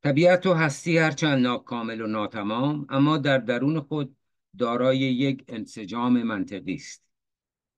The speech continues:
چگونه می‌توان با طبیعت، با تمام زیبایی‌ها و زشتی‌هایش همراه بود و با آن زیست؟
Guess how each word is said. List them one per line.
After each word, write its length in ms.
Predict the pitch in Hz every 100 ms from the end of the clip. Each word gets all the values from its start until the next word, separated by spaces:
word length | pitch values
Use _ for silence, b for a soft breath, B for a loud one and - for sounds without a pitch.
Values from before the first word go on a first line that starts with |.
| _
چگونه 380 | - 160 151 180
می‌توان 520 | 202 160 135 110 113
با 360 | 101 107 101 - _ _ -
طبیعت، 500 | 120 101 107 113 -
با 180 | 113 113
تمام 460 | - 117 123 127
زیبایی‌ها 840 | 117 107 110 110 95 92 117 107 - _ _ _ _ _ _ -
و 180 | 107 110
زشتی‌هایش 1080 | 78 107 - - 104 101 117 107 98 - - _ _ _ _ _ _ _ -
همراه 560 | 110 101 120 117 92
بود 340 | 92 104 101 -
و 120 | 107
با 160 | 98 101
آن 200 | 98 98
زیست؟ 640 | 78 101 78 - - -